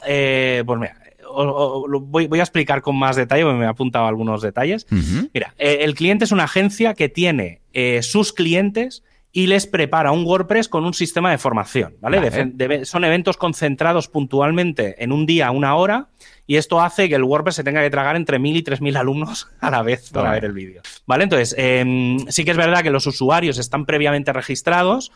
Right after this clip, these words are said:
Speaker 1: ¿vale? Y lo que tienen que hacer es, sobre todo, el, el problema gordo es loguearse,
Speaker 2: Ujú.
Speaker 1: ¿vale? Entonces, en un primer momento, el cliente lo que hacía era, bueno, tenía cPanel y entonces en el mismo, en la misma máquina tenía un V P S, una máquina para él solo,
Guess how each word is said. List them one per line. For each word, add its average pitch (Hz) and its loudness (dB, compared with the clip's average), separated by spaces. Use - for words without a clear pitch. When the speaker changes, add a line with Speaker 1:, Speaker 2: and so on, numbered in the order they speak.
Speaker 1:
¿vale? 156 0
Y 143 -4
lo 123 2
que 120 -2
tienen 139 0
que 147 -2
hacer 139 -4
es, 151 -4
sobre 127 0
todo, 156 2
el, 127 0
el 123 -4
problema 156 2
gordo 185 4
es 143 0
loguearse, 107 -4
Speaker 2:
Ujú. 85 -2
Speaker 1:
¿vale? 147 2
Entonces, 156 0
en 151 2
un 180 2
primer 190 2
momento, 180 2
el 127 0
cliente 147 0
lo 117 0
que 117 -4
hacía 143 -2
era, 139 2
bueno, 123 -2
tenía 135 0
cPanel 175 0
y 123 -6
entonces 120 -4
en 110 -6
el 104 -6
mismo, 127 0
en 120 0
la 117 0
misma 135 0
máquina 160 0
tenía 123 -4
un 123 -6
V 123 -2
P 127 -2
S, 226 -4
una 127 -10
máquina 123 -6
para 120 -4
él 120 -8
solo, 196 0